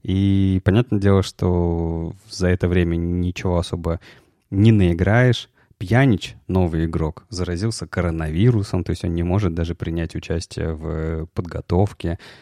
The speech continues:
А, щас все клубы, я вообще не понимаю эту предсезон-, и щас я к Месси вернусь. Я просто не понимаю эту всю предсезонную подготовку. Объясни мне, к чему можно подготовиться,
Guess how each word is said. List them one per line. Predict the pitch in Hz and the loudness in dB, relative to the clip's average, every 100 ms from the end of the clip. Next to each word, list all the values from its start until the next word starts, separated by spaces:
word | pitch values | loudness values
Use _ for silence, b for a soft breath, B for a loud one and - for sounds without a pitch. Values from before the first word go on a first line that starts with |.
| B B - | B B -6
А, | 98 90 90 85 | -2 0 0 0
щас | 85 - 107 | 0 0 0
все | - | 0
клубы, | 113 110 143 110 - - | 0 0 2 2 -2 -4
я | 110 127 | 0 2
вообще | 135 170 | 2 0
не | 156 | 0
понимаю | 127 120 117 101 | -2 -2 0 -2
эту | 98 | -4
предсезон-, | 110 - - 92 - | -10 -10 -8 -8 -6
и | 117 - | -8 -8
щас | - 131 - | -2 -2 -2
я | |
к | - | -4
Месси | 104 - | -4 -2
вернусь. | 92 92 80 - | -6 -6 -8 -12
Я | - 101 | -8 -6
просто | - 113 120 | -4 -4 -2
не | 117 | 0
понимаю | 113 127 131 | 0 2 2
эту | 104 107 | 0 -2
всю | - | -6
предсезонную | 107 - - 110 113 113 107 | -8 -8 -6 -2 0 0 0
подготовку. | 107 104 110 98 - | -4 -4 -4 -4 -6
Объясни | - 107 139 - | -6 -4 -4 -4
мне, | 101 85 - b b b | -6 -6 -12 b b b
к | - | -12
чему | - 110 143 | -2 0 2
можно | 147 120 110 104 | 2 2 0 -4
подготовиться, | 92 - 95 165 220 - - | -4 -4 -2 0 -2 -2 -6